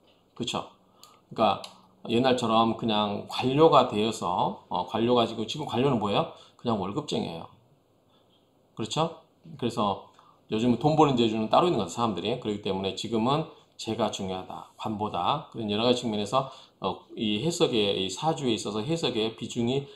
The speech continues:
달라지는 것처럼 이 신살에 대한 해석도 재해석돼야 된다라는 관점에서 접근하시면 될 것 같아요. 그러니까 너무 그 옛날에,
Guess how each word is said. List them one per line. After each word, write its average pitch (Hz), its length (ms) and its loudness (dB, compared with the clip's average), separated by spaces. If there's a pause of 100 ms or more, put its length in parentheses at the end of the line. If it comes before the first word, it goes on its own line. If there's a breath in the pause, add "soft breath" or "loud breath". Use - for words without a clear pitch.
(140 loud breath)
달라지는 110 380 0
것처럼 98 360 -2
이 98 80 -2
신살에 165 460 -2
대한 120 160 0
해석도 160 500 4 (260 loud breath)
재해석돼야 104 840 0
된다라는 92 600 0
관점에서 107 480 -6
접근하시면 95 460 -10
될 - 60 -20
것 90 80 -14
같아요. - 200 -20
그러니까 107 320 -8 (300 loud breath)
너무 147 480 6
그 101 300 -4
옛날에, 107 580 0